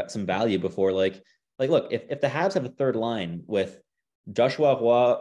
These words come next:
Owen Beck, and, like, I don't know, Philip Meshar, and then you have, like, Sean Farrell and Jesse Alonen on the fourth line that are third line caliber players and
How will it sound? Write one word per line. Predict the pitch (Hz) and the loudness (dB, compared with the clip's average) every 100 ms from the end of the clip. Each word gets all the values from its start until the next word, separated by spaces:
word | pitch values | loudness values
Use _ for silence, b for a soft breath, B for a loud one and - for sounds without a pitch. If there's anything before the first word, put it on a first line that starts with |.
| - | -4
Owen | 104 113 104 | -4 -4 -2
Beck, | 95 104 104 - | -2 -2 -2 -6
and, | 98 | -6
like, | 92 87 92 | -6 -4 -4
I | |
don't | 98 | -4
know, | 85 85 | -4 -2
Philip | 117 - | 0 0
Meshar, | 101 107 90 87 90 87 - _ _ _ - | -2 -4 0 0 0 -2 -10 _ _ _ -8
and | 110 | -2
then | |
you | 113 | 0
have, | 107 | 0
like, | 107 92 | 2 0
Sean | - 120 117 | 0 -2 -2
Farrell | - 117 110 101 98 95 98 | -2 0 2 4 2 2 -2
and | 98 95 | -4 -8
Jesse | 101 98 | -8 -6
Alonen | 101 98 104 92 87 90 92 | -2 -2 -2 -4 -4 -6 -8
on | 90 92 | -8 -8
the | 90 | -8
fourth | - 104 90 | -2 -2 -2
line | 92 98 92 90 92 95 95 | -4 -4 -2 -2 -4 -6 -4
that | 95 92 - _ _ _ - | -4 -4 -10 _ _ _ -6
are | - | -6
third | - 127 127 | -2 0 2
line | 113 113 101 | 2 -2 -2
caliber | 107 104 98 | -2 -2 -2
players | - 113 98 95 101 98 | 0 2 4 2 0 -6
and | - 101 95 95 95 | -12 -8 -4 -4 -4